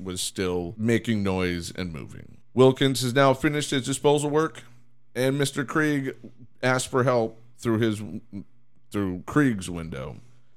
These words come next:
He's on the inside of it tapping like, "Motherfucker." And Wilkins ignores him. Wilkins calls for son Billy, and Billy scares Wilkins.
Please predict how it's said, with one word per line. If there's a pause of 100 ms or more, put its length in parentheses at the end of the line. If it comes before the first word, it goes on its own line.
He's
on
the
inside
of
it
tapping
like, (280)
"Motherfucker." (880)
And
Wilkins
ignores
him. (1120)
Wilkins
calls
for
son
Billy, (420)
and
Billy
scares
Wilkins.